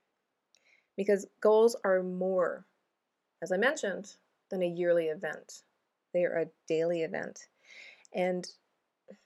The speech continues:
because I mentioned in the last episode that I would share my methodology with you,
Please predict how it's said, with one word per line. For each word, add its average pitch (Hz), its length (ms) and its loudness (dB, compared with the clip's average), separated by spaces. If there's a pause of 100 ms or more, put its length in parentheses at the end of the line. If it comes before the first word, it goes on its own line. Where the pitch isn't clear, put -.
(360)
because 320 400 0
I 247 100 2
mentioned 190 460 -2
in 185 60 -8
the 170 60 -4
last 165 420 -2
episode - 640 -2 (1300)
that 185 120 -4
I 175 100 2
would 170 140 -6
share - 680 4 (340)
my 180 380 0
methodology 180 680 0
with 160 300 -2
you, 151 320 0